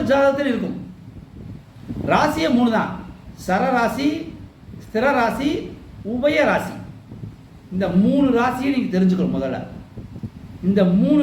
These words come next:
ராசியை தெரிஞ்சுக்கிட்டால் இதுல கிரகங்கள் எப்படி இருக்குதோ அப்படி உங்க வாழ்க்கை அமையும்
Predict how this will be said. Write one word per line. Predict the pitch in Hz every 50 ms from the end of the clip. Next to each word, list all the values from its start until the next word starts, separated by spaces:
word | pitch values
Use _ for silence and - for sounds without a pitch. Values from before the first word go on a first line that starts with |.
| 269 269
ராசியை | 269 269 269 - 285 - - 226
தெரிஞ்சுக்கிட்டால் | 214 220 226 196 214 202 202 - 214 208 196 160 - - - - - - - - - - - - - - - - - - - - - _ - - 175
இதுல | 180 202 202 185 180 185
கிரகங்கள் | 202 233 294 302 294 285 269 214 202 196
எப்படி | 190 190 240 247
இருக்குதோ | 226 196 208 208 214 208 180 151 - - - - - -
அப்படி | 175 180 - 302
உங்க | - -
வாழ்க்கை | 214 302 302 277 247
அமையும் | 214 180 - - -